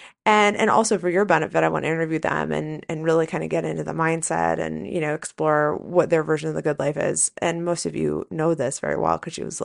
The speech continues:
you've listened in. And sometimes I also, right, love to just get on here and tell you some of the things that are going on and, you know, things that are going on with clients and the questions that I'm getting in Side Hustles for A P Ns and, and all the other life stuff too, right? Because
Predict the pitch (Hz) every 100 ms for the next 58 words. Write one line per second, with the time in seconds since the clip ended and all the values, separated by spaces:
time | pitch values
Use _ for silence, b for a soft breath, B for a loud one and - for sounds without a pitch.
0 | - 165 151 156 156 170 262 196 147 B
1 | B B B B B - 214 208 202 202
2 | 202 285 359 359 233 185 - 175 208 -
3 | 170 156 156 160 147 160 - 156 165 165
4 | 151 156 - 156 160 160 156 147 - 151
5 | 151 - - 156 156 160 165 160 - 82
6 | 80 - 156 151 78 76 78 76 76 85
7 | - - - 76 - - 190 185 185 170
8 | 160 156 156 - - 147 - - - -
9 | 196 - 196 190 170 160 156 151 156 151
10 | 160 160 - 165 - - 170 - - 80
11 | - 55 - B B B 220 262 403 440
12 | 302 175 170 240 - 135 139 - 226 143
13 | 143 175 165 170 160